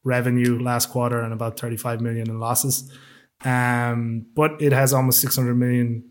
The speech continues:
quid in cash on hand, so it's plenty of funding to keep going for the very foreseeable future. Um, if anyone's interested in the business, I'd just take a breather. I think it's got a lot of room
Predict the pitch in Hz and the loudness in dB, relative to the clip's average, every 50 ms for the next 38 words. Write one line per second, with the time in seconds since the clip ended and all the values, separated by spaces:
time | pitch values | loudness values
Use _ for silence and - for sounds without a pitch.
0 | _ _ - _ - - 135 135 127 123 117 120 - 127 123 120 - 131 123 120 | _ _ -18 _ 0 2 4 4 4 2 0 0 0 -2 -2 0 0 0 0 0
1 | 120 127 131 139 139 - 131 120 120 113 - - - 127 117 113 123 117 117 113 | 0 0 0 0 0 0 0 -2 -2 -4 -6 -6 -6 -6 -4 -4 -4 -4 -4 -6
2 | 110 - - - _ _ _ _ - - - 127 123 127 127 131 139 151 156 - | -8 -12 -16 -20 _ _ _ _ -16 -10 -6 -4 -2 0 2 2 2 2 0 -6
3 | - - - - _ _ _ _ - 135 127 - 131 120 120 - 123 123 135 147 | -12 -16 -20 -20 _ _ _ _ -6 -6 -4 -2 -2 -4 -2 -2 -2 0 0 0
4 | 160 143 139 - - - - 123 117 113 120 123 123 117 113 113 120 127 120 117 | 0 -2 -6 -10 -12 -8 -6 -6 -6 -6 -8 -8 -8 -8 -8 -8 -6 -6 -4 -2
5 | 117 120 - 123 - - 131 127 123 120 120 117 - 131 127 - 156 156 139 - | -4 -4 -2 -2 0 0 0 0 -2 -2 -4 -6 -6 -6 -4 -4 -4 -6 -6 -8
6 | - - - - - - - - _ _ _ _ - 131 123 120 120 117 117 117 | -14 -20 -20 -20 -20 -20 -20 -20 _ _ _ _ -6 -4 -2 -2 -2 -2 -2 -4
7 | 117 117 117 117 - - 151 151 143 143 139 131 147 139 147 156 143 156 160 156 | -4 -6 -6 -8 -8 -6 -2 0 4 4 4 4 4 4 4 4 4 4 2 2
8 | 143 156 147 147 151 139 - 135 131 127 131 - 135 135 - - 139 131 120 127 | 2 2 2 2 0 0 0 0 -2 -2 -4 -6 -6 -6 -4 -2 -2 -2 -2 -2
9 | 113 117 123 127 127 139 143 135 147 - - - - 127 117 113 123 - - - | 0 2 2 2 4 4 2 2 0 -6 -8 -4 -4 -4 -4 -4 -6 -8 -8 -6
10 | 127 123 127 123 123 120 120 117 113 120 117 120 123 123 123 120 - - | -4 -4 -2 -2 -2 -2 -2 -4 -4 -4 -2 0 0 0 0 -2 -4 -10